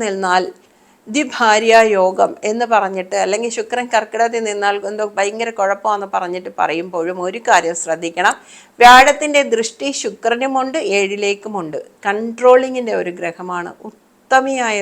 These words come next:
ഒരു സ്ത്രീ ജാതകമാണ്. ഉത്തമിയായിരിക്കും എന്നുള്ളതാണ്. ഈ കുട്ടിയുടെ കല്യാണം ഏകദേശം ഒരു ഇരുപത്തിരണ്ടാമത്തെ വയസ്സിൽ കഴിഞ്ഞു. ഇപ്പം ഒരു ഇരുപത്തിയൊൻപത്, ഏഹ്, വയസ്സ് കഴിഞ്ഞിരിക്കുന്ന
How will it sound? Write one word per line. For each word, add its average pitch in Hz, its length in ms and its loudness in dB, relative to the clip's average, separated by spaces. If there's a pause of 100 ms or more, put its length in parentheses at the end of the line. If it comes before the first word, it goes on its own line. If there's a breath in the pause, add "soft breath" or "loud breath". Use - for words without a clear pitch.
ഒരു 180 160 -8
സ്ത്രീ 170 260 -8 (280)
ജാതകമാണ്. 160 600 -8 (160)
ഉത്തമിയായിരിക്കും 190 920 -10 (120)
എന്നുള്ളതാണ്. 160 580 -10 (800 soft breath)
ഈ - 20 2 (100)
കുട്ടിയുടെ 226 460 2
കല്യാണം 180 480 0 (440)
ഏകദേശം 214 580 -4
ഒരു 220 160 -8
ഇരുപത്തിരണ്ടാമത്തെ 240 1080 -2
വയസ്സിൽ 175 300 -4 (100)
കഴിഞ്ഞു. 151 300 -8 (300)
ഇപ്പം 262 260 2
ഒരു 220 120 -2 (100)
ഇരുപത്തിയൊൻപത്, 220 880 -4 (800)
ഏഹ്, 185 280 -2
വയസ്സ് 214 300 -4 (140)
കഴിഞ്ഞിരിക്കുന്ന 202 640 -4